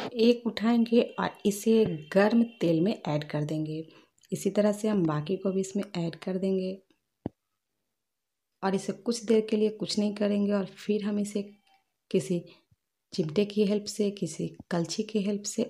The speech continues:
उलट पुलट करेंगे और फ्लेम को हम यहाँ पर मीडियम रखेंगे। चूँकि मैंने यहाँ पर गुड़ का इस्तेमाल किया है, तो ये धीरे धीरे गुड़ मेल्ट होगा और इसका च-, कलर भी चेंज होते चला जाएगा।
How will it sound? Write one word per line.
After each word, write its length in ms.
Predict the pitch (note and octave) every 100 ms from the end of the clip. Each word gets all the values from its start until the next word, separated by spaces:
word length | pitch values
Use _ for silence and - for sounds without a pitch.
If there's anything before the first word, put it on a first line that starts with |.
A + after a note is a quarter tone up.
| -
उलट 220 | E3+ E3+ -
पुलट 220 | G#3 G3+
करेंगे 500 | - G3+ G3 G3 G3 G3 - _ _ _ _ _ _ _
और 280 | F#3+ F3 E3+ -
फ्लेम 300 | F3+ F#3 F#3+
को 140 | G#3
हम 160 | G#3 G#3
यहाँ 280 | G#3 G3+ G3+ -
पर 240 | G3+ G3+ G3+ _ _ _
मीडियम 480 | F3 E3+ E3+ F#3+ G3+
रखेंगे। 520 | G3+ G3+ G#3 G3+ G3 G3+ G3+ - - - - _ - - -
चूँकि 220 | B3 D#4
मैंने 260 | D#4+ D#4 D4+
यहाँ 320 | D4+ C#4+ C#4+ C#4+
पर 260 | C#4+ C#4 C#4 - - _ _
गुड़ 180 | F3 F#3
का 100 | G#3
इस्तेमाल 360 | C4+ - C#4 C#4
किया 220 | C4+ C4+
है, 160 | C4 C4
तो 160 | C4 G3+
ये 160 | F3+
धीरे 280 | E3+ E3 A3+
धीरे 280 | A#3 B3+ C4
गुड़ 240 | G3 A3+ A#3+
मेल्ट 360 | G3 F#3+ A3+
होगा 240 | A#3+ A#3 A#3+ B3 _ _ - _ _ _ _ _
और 140 | - F#3
इसका 240 | F#3+ F3
च-, 300 | F3 - F3 -
कलर 240 | F#3 A#3+
भी 100 | C#4+
चेंज 400 | D4+ - F3 F#3
होते 200 | F3 F#3+
चला 260 | F3+ D#3+ D#3
जाएगा। 420 | D#3+ D#3 D#3